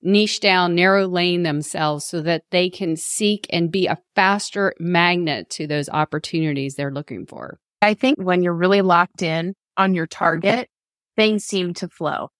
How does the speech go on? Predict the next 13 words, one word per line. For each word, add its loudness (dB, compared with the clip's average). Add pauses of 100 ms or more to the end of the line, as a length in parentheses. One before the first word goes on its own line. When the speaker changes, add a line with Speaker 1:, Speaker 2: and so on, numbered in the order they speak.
(140)
Speaker 2:
Call 2
it, 2 (560)
call 4
it 0
what -2
you 2
will. -2
Call -2
it -4
manifesting, -2
call 2
it 0 (520)
just -12